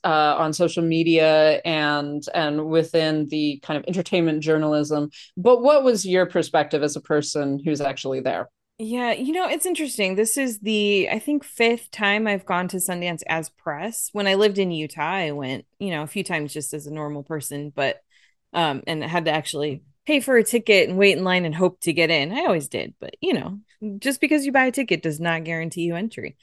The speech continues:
Speaker 2: Um, <laughs> things to think about when you're forking over twenty-five bucks to hope to get to see <laughs> something in Park City.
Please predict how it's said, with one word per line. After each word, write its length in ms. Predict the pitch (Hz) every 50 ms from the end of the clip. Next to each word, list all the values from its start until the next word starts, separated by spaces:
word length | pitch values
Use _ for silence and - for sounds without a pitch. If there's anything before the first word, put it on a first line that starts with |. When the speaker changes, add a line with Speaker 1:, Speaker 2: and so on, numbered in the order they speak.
| _ _ _ _ _ _ _ _ -
Speaker 2:
Um, 600 | 190 185 185 175 165 160 156 156 170 175 165 - _ _ _ _ _
<laughs> 440 | _ _ _ - 196 180 160 175 -
things 220 | 220 208 208 190
to 80 | - 240
think 220 | - 302 311 269
about 260 | - 196 202 170 156 -
when 140 | 165 175
you're 260 | 175 170 170 170 175 165
forking 400 | - 214 202 196 202 202 202 196
over 140 | 185 185
twenty-five 680 | 180 - - 190 185 190 190 185 202 202 202 196 190 -
bucks 360 | - 240 233 - - - -
to 140 | - 165 160
hope 200 | 165 180 170 - _
to 100 | - 175
get 200 | - - - -
to 100 | - 190
see 180 | 185 - 294 240
<laughs> 0 |
something 720 | - - 190 - 208 214 - - - - - - 220 214
in 340 | - 214 220 208 - 214 214 - _
Park 320 | 214 190 185 180 - -
City. 460 | - - - 233 - - - - -